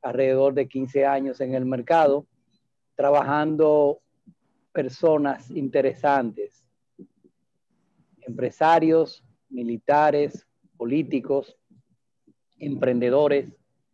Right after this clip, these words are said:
personas que tienen objetivos, personas que en ocasiones no lo tienen, y yo siempre digo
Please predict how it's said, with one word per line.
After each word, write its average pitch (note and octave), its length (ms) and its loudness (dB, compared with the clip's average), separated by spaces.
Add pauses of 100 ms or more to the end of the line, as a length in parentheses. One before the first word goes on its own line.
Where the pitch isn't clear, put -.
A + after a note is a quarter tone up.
(720)
personas D3+ 500 0
que D3+ 120 -2
tienen D3+ 680 -2
objetivos, D3+ 840 -4 (960)
personas C#3+ 680 0 (160)
que C#3 360 -2
en C3 120 -4
ocasiones C3 840 -2 (340)
no C3+ 240 0
lo D3 140 2
tienen, D#3+ 540 2
y C3 100 -6
yo C3+ 120 0
siempre C#3+ 440 -2
digo C#3+ 420 0